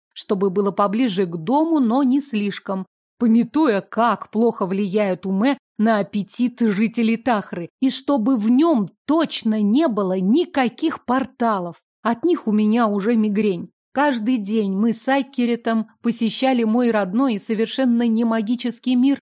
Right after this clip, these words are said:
чтобы с помощью Хмура выявить детей драконов, но пока безуспешно. Дети с удовольствием играли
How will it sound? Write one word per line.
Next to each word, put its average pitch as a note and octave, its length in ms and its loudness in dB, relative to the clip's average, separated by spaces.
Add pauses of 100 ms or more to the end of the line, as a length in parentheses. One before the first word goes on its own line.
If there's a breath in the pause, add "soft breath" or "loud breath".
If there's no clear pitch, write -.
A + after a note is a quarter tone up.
(120)
чтобы A3+ 380 -2
с A#3 80 -8
помощью A3 560 0
Хмура A#3+ 420 0 (280)
выявить G#3+ 760 2
детей A3+ 380 0
драконов, A3+ 760 -2
но A#3 340 -4
пока A#3 320 -2
безуспешно. F#3+ 880 -6 (280)
Дети B3+ 320 -2
с - 80 -6
удовольствием A3 840 0
играли G#3+ 460 0